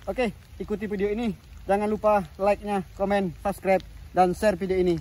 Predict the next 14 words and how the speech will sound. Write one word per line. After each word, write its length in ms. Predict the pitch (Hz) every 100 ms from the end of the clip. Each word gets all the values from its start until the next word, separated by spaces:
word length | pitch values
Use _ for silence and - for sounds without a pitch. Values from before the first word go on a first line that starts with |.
| - -
sebanyak-banyaknya 640 | 190 185 175 170 165 156 - -
agar 160 | 156 160 160
dikenal 160 | 160
luas 300 | 175 202 156 - - - - -
di 80 |
seluruh 400 | 135 156 156 165
dunia. 160 | 139 120 104 - - - - - - - - - - - - - - - - - - - -
Oke, 80 | 269
sahabat, 280 | 269 277 285 - - - -
nih 160 | 262 226 -
bisa 120 | 214 233
sahabat 240 | 233 226 233
lihat. 160 | 269 - - - - - - - -
Kali 180 | - 226